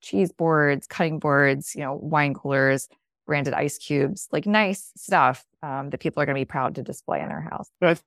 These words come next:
Speaker 2: think ultimately the question, you know, too, that you guys kind of asked a little bit earlier is, like, when an O T A has to build, you know, guest traffic, they have to build it and have it all come to one site, right?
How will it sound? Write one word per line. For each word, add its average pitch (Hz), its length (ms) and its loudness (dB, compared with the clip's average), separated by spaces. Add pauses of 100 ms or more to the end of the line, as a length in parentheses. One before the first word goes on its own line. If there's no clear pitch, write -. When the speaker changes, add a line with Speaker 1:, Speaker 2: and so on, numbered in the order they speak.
(160)
Speaker 2:
think 202 200 4
ultimately 143 420 2
the 110 60 0
question, 123 480 0 (140)
you 127 160 -4
know, 101 80 0
too, 113 240 2
that 98 100 -2
you 98 120 -2
guys 95 120 0
kind 98 140 0
of 90 80 4
asked 85 140 0
a - 20 -4
little 87 160 0
bit 82 80 -2
earlier 90 300 2
is, 80 100 -4
like, 85 220 -6
when 95 420 2
an 95 220 0
O 113 140 4
T 104 200 4
A 98 240 6
has 92 260 0
to 101 60 -4
build, 90 480 2 (140)
you 98 80 -4
know, 87 100 -4
guest 87 240 0
traffic, 87 480 -2 (160)
they 101 120 6
have 95 160 4
to 92 100 0
build 87 240 2
it 85 160 -2
and 87 80 -2
have 85 220 0
it 85 140 -6
all 90 200 4
come 87 220 2
to - 120 -10
one 80 160 -8
site, 80 420 -4
right? 85 300 0